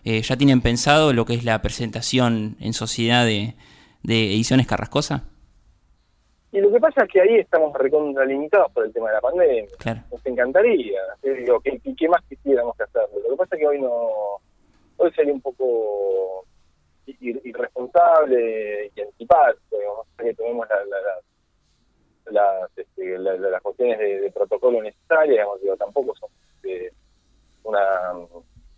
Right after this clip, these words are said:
Speaker 2: tampoco en este caso somos trabajadores esenciales como para, pues, la verdad que podemos esperar, digamos, ¿no?
Speaker 1: Mm.
Speaker 2: Lo, lo podemos lanzar con el tercer libro, con el cuarto libro, sí, claramente lo, lo, lo, lo vamos a hacer, lo queremos hacer, pero bueno,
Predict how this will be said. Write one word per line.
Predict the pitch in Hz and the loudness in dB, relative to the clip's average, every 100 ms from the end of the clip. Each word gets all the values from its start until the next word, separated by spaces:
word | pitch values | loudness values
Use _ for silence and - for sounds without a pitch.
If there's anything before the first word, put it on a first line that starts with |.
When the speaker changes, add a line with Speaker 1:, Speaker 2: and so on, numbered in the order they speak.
| _ _ _ - - - | _ _ _ -20 -14 -6
Speaker 2:
tampoco | 107 151 151 | 0 4 4
en | 131 | 2
este | 135 | 2
caso | 147 151 | 0 0
somos | 143 123 - | -4 -4 0
trabajadores | 113 - 127 139 - | 0 2 2 2 -2
esenciales | - 117 117 143 143 123 110 - | -8 -10 -6 2 4 4 0 -4
como | 104 101 | -8 -6
para, | 101 95 95 | -4 -4 -2
pues, | 123 123 | 0 4
la | |
verdad | 151 175 | 4 4
que | |
podemos | 143 131 - | 4 0 -2
esperar, | _ 104 104 98 87 | _ 2 4 4 0
digamos, | 90 85 85 | -8 -14 -16
¿no? | 92 95 _ - _ - 120 | -20 -20 _ -20 _ -4 -4
Speaker 1:
Mm. | 117 - _ _ _ - 107 | -4 -10 _ _ _ -20 0
Speaker 2:
Lo, | 110 113 | 2 4
lo | 107 | 4
podemos | 127 131 110 | 4 4 2
lanzar | 104 98 110 | -2 0 -2
con | 101 98 | 0 -4
el | |
tercer | 92 - 98 | -8 -10 -4
libro, | 127 135 117 101 95 | 0 0 0 -2 -4
con | 95 | -4
el | |
cuarto | 104 - 107 | -4 -2 -2
libro, | 151 139 110 | 0 0 0
sí, | 170 156 117 95 90 - _ _ _ _ | 0 0 0 -6 -8 -14 _ _ _ _
claramente | 127 123 135 147 131 | 0 2 2 0 -2
lo, | 104 98 | 0 -2
lo, | 95 92 | -4 -8
lo, | 92 | -6
lo | 104 | -2
vamos | 117 117 | 0 -2
a | - | -6
hacer, | - 156 | 0 2
lo | 143 | 2
queremos | 101 107 110 | -2 -6 -12
hacer, | 107 143 151 165 _ _ _ _ _ _ | -2 2 2 0 _ _ _ _ _ _
pero | 131 120 117 113 117 | 2 4 6 4 4
bueno, | 151 110 | 2 2